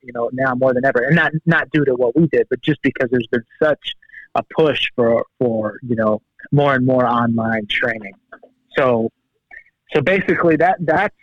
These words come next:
we wanted to play in that space 'cause it, it, it sounded fun. And like Daniel said, we didn't have much to do, but, um, you know, that's what Pure Officiating is all about. Just a little bit of a different spin, I would say, on, uh, the traditional,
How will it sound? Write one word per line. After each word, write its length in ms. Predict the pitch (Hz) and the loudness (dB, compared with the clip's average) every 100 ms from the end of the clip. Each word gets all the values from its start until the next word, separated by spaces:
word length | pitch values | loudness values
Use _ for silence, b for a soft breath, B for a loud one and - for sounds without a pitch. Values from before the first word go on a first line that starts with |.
| b - | b -6
we 160 | 165 240 | 2 4
wanted 280 | 240 202 | 4 2
to 80 | 151 | -2
play 240 | - 170 170 | 0 0 2
in 80 | |
that 180 | 170 165 - | 2 -2 -4
space 240 | - 160 156 | 0 0 2
'cause 120 | - 131 | -2 0
it, 140 | 135 156 | -2 0
it, 200 | 147 131 | -2 -2
it 140 | - 127 - | -4 -2 -2
sounded 320 | 170 175 143 - | 0 2 0 0
fun. 260 | 156 156 147 | 0 2 0
And 100 | 131 | 0
like 160 | 131 131 | -2 -2
Daniel 220 | 147 135 | -2 -2
said, 120 | 143 | -2
we 60 | 139 | 0
didn't 100 | 143 | -2
have 100 | 139 | -2
much 240 | 143 - | -2 -4
to 60 | 123 | -4
do, 280 | 127 147 143 | 0 2 2
but, 260 | 131 120 - B B B B - | 0 -2 -4 B B B B -2
um, 500 | 127 120 117 110 107 - _ - | 0 2 0 -2 -8 -16 _ -2
you 60 | |
know, 100 | 123 | 0
that's 260 | 127 143 - | 2 0 0
what 240 | - 143 - | 0 0 0
Pure 220 | - 143 120 | 0 2 2
Officiating 520 | 135 - 135 123 117 | -2 0 0 2 2
is 100 | 110 | 0
all 200 | 117 117 | 0 2
about. 440 | 113 117 113 113 - | 0 0 -2 -2 -4
Just 140 | - | 0
a 40 | 185 | 4
little 200 | 226 214 | 4 4
bit 140 | 202 | 2
of 100 | 180 | 2
a 60 | 143 | 0
different 400 | 135 156 160 - _ | -2 -2 -2 -4 _
spin, 320 | - 147 151 | 0 0 2
I 100 | 143 | 2
would 160 | 139 127 - | 0 -2 0
say, 240 | 139 127 120 | 2 2 0
on, 280 | 120 120 117 113 _ B B B B _ - | -2 -2 -2 -4 _ B B B B _ -4
uh, 220 | 120 117 | 0 0
the 100 | 120 | 0
traditional, 1300 | - 139 123 143 - - 135 131 127 123 120 117 - | 0 -2 0 0 0 0 0 2 2 2 2 0 -4